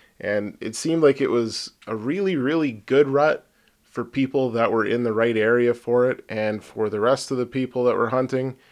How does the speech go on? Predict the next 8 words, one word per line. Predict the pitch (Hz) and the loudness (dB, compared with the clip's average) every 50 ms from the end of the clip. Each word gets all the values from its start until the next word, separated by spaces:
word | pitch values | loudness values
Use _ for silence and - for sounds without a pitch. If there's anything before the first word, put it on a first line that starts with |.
| _ _ - | _ _ -10
it | - 107 | -8 -6
was | 107 117 107 120 | -4 -4 -4 -4
a | |
horrendous | 113 127 123 120 123 127 135 123 113 - - | -2 -2 0 2 2 2 2 0 -2 -4 -4
rut. | - 104 104 - - - _ - - - _ _ _ _ - | -8 -6 -6 -6 -6 -8 _ -20 -20 -20 _ _ _ _ -6
We | - 117 120 120 117 113 101 - _ _ _ - | -4 -2 -2 0 -2 -4 -6 -8 _ _ _ -14
seen | - - - 143 139 135 135 127 | -10 -6 -4 -2 0 0 2 2
what | 123 117 104 - | 2 2 2 0